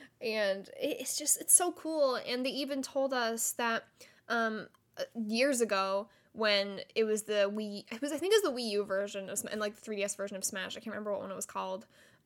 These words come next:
Um, but the previous iteration of Smash,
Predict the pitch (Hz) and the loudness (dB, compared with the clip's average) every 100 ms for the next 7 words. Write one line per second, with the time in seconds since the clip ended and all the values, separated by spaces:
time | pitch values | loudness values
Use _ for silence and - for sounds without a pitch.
0 | - 202 185 180 - _ _ _ - 220 | -4 -4 -4 -8 -16 _ _ _ 2 6
1 | 202 - - - 220 254 294 240 208 - | 6 4 -4 -4 -2 2 4 4 4 4
2 | 208 202 185 - 196 190 - 196 185 180 | 2 -2 -2 -4 -8 0 0 0 -4 -4
3 | - | -8